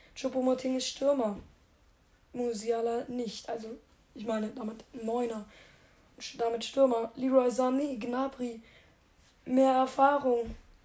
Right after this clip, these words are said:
vielleicht auch besser. Musiala trifft mehr und ist jünger.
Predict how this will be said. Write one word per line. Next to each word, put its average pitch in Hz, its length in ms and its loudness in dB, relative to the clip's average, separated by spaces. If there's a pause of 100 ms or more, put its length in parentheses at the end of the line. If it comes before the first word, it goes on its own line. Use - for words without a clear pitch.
vielleicht 233 480 -2
auch 254 140 -2
besser. 269 560 -2 (840)
Musiala 240 720 -2 (100)
trifft - 400 -6
mehr 254 300 0 (560)
und 233 280 -4
ist 240 280 -6
jünger. 220 480 -4